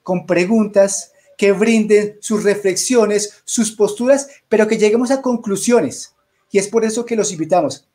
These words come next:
a que formulen las preguntas, brinden aportes, pero que también construyan las conclusiones para llegar al cierre, que es el séptimo momento. Esa va a ser la dinámica puntualmente. El tiempo está explícito para las experiencias, que son veinte minutos.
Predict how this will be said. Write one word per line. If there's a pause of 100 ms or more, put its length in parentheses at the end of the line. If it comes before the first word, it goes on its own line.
(160)
a
que
formulen
las
preguntas, (340)
brinden
aportes, (220)
pero
que
también
construyan
las
conclusiones (140)
para
llegar
al
cierre, (220)
que
es
el
séptimo
momento. (420)
Esa
va
a
ser
la
dinámica
puntualmente. (580)
El
tiempo
está
explícito (120)
para
las
experiencias,
que
son
veinte
minutos.